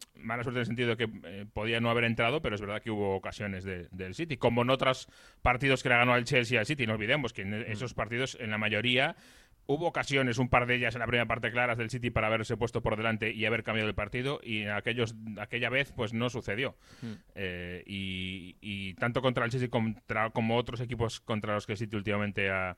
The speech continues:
Speaker 1: ha tenido problemas. Y yo vi-, creo que viene por ahí. Eh, este equipo si te marca,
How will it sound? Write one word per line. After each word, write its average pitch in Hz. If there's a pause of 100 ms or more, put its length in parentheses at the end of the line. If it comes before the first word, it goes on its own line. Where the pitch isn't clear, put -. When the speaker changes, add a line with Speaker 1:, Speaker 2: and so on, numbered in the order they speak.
(440)
Speaker 1:
ha 98
tenido 101
problemas. 92
Y 98
yo 120
vi-, 127
creo 120
que 123
viene 113
por 101
ahí. 107
Eh, 98
este 113
equipo 123
si 123
te 117
marca, 131